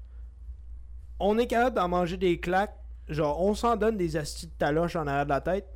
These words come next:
mais après ça, on se relève. Genre, t'es knock-out, parfait, on va faire le R C A s'il faut pour te réveiller, genre. C'est, c'est, je dis pas qu'on est en train de se battre, je dis juste que,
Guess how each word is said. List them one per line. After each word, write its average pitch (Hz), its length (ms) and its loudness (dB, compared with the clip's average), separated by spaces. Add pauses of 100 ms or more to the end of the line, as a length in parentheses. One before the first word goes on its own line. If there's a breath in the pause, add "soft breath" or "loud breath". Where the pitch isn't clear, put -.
mais 143 260 -2
après 156 240 0
ça, 233 100 -2
on 233 60 2
se - 100 -2
relève. 160 320 0 (340)
Genre, 139 520 0 (120)
t'es 160 140 -2
knock-out, 185 480 2 (100)
parfait, 180 360 -2
on 147 220 2
va - 20 0
faire 196 180 2
le 170 360 4
R 165 60 -6
C - 140 -6
A 190 200 0
s'il 160 280 -8
faut 190 200 -6
pour - 140 -12
te 147 80 -2
réveiller, 143 600 -2
genre. 151 180 -6 (560 soft breath)
C'est, 143 200 -4
c'est, 151 420 -2 (840 soft breath)
je 143 120 -2
dis 147 80 -6
pas 370 160 -2
qu'on 202 200 0
est 175 140 -2
en 156 100 2
train 180 160 -2
de 185 60 -6
se 175 80 -4
battre, 170 280 2
je 135 40 -10
dis 139 100 -8
juste 196 220 -2
que, 185 340 0